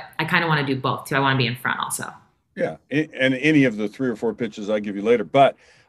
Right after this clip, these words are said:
Speaker 2: um,
Speaker 1: <laughs>
Speaker 2: do you realize,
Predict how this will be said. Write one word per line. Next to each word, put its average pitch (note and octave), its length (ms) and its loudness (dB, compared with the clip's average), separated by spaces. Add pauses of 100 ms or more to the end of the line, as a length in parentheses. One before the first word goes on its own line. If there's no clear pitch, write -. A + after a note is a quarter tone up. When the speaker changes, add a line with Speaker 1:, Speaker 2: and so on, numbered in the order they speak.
(160)
Speaker 2:
um, A#2+ 340 6
Speaker 1:
<laughs> G#2 540 -2 (400)
Speaker 2:
do C#3+ 260 0
you G3 160 4
realize, E3 720 8